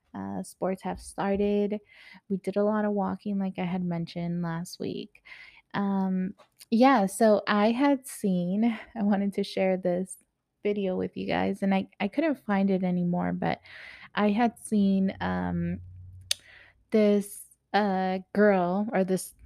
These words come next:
woman <laughs> was sharing a while ago, like, what she packs her husband for, for lunch, right?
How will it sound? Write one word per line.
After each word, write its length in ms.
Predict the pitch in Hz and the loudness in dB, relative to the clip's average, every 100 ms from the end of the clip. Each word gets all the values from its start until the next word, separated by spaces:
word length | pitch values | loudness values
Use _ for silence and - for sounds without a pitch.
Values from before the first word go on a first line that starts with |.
| - - - - - | -18 -18 -20 -12 -2
woman 520 | 202 202 170 165 190 190 - - | 2 4 2 0 0 0 -4 4
<laughs> 220 | 254 - | 4 8
was 360 | 254 226 233 | 6 6 2
sharing 560 | 220 226 202 202 208 214 - - - - 262 277 | 0 -4 0 2 2 -2 -6 -14 -14 -14 -14 -8
a 120 | - 214 | -4 -2
while 300 | 196 185 180 | 0 0 0
ago, 480 | 175 170 170 170 - | -2 -2 -2 -4 -4
like, 500 | 185 175 175 - - _ _ | -4 -4 -6 -16 -20 _ _
what 340 | 202 190 202 196 | -2 0 0 -2
she 220 | - 202 | -6 -6
packs 600 | - 185 175 180 - - - _ _ | -4 -4 -2 -6 -12 -20 -20 _ _
her 200 | - 208 | -2 0
husband 640 | - 180 170 170 165 170 - | 2 0 0 -4 -4 -6 -6
for, 400 | 175 180 185 170 - - - - | -6 -2 -2 -4 -10 -20 -20 -20
for 160 | - 214 | 2 4
lunch, 460 | 202 165 147 - - | 4 2 -2 -8 -4
right? 400 | 160 160 180 | -2 -2 -2